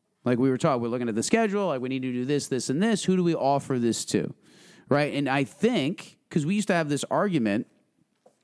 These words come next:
with other pros that weren't as, <sighs>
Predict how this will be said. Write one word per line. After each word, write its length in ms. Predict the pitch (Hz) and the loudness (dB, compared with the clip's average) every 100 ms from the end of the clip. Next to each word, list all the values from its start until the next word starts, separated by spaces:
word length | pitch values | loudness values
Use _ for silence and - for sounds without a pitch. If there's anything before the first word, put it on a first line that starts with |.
| - - | -14 -4
with 160 | 147 | -2
other 240 | 135 175 196 | 2 2 2
pros 500 | - 190 233 220 151 | 0 0 0 0 0
that 140 | 135 | 0
weren't 240 | 131 156 156 | 0 -2 -2
as, 720 | 151 143 139 120 - - - _ _ _ _ _ _ _ - - - - - _ | 0 0 -2 -4 -6 -8 -10 _ _ _ _ _ _ _ -20 -20 -20 -20 -20 _
<sighs> 0 | _ | _